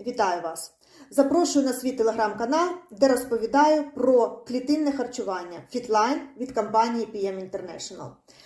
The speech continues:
Компанія P M International проходить антидопінговий контроль, тому що ці вітаміни використовують спортсмени олімпійських видів спорту. Також компанія проходить лабораторний контроль в незалежній лабораторії в Німеччині.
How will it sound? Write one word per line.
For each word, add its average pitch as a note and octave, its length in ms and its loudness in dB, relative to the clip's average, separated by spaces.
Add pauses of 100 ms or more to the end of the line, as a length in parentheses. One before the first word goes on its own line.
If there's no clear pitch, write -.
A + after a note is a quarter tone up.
(440)
Компанія D#4 460 4
P C#4+ 100 -2
M C#4+ 280 6
International C4 600 2
проходить C#4+ 640 2
антидопінговий B3 800 2
контроль, A3+ 400 -2 (140)
тому C#4 220 4
що C#4+ 160 2
ці C#4+ 260 4
вітаміни A3+ 760 -2 (160)
використовують B3 680 2
спортсмени G#3+ 640 -6 (100)
олімпійських G#3+ 840 -4
видів F#3+ 240 -6
спорту. - 520 -6 (520)
Також D4+ 320 2
компанія C#4+ 500 4
проходить C4+ 520 0
лабораторний B3 600 2
контроль A#3+ 420 4 (100)
в A3 40 -8
незалежній C4 680 4
лабораторії G#3+ 760 0
в G3+ 40 -12
Німеччині. E3+ 640 -12